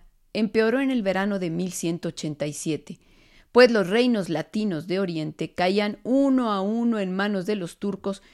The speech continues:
y los contingentes cristianos habían vivido su peor derrota en la batalla de Jatín. El demonio causante de estas desgracias era el sultán Salah ad-Din Yusuf ibn Ayyub,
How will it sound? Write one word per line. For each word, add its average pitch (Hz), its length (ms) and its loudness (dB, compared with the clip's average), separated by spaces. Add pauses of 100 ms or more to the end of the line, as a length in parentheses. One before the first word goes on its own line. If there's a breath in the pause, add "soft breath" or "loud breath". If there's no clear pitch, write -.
(260 soft breath)
y 240 80 0
los 247 160 6
contingentes 254 680 -2
cristianos 208 640 -2
habían 190 300 -2
vivido 185 340 -4
su 170 180 -8
peor 175 300 0
derrota 175 580 -4
en 190 160 -2
la 170 100 0
batalla 170 460 -2
de 160 100 -4
Jatín. 151 460 -6 (920 soft breath)
El 190 180 4
demonio 190 420 0
causante 170 460 -4
de 165 80 -2
estas 170 280 -6
desgracias 185 720 -2 (400 soft breath)
era 240 220 10
el 220 100 0
sultán 202 640 0
Salah 180 440 -2
ad-Din 175 500 -4
Yusuf 165 560 -6
ibn 175 420 -4
Ayyub, 165 380 -2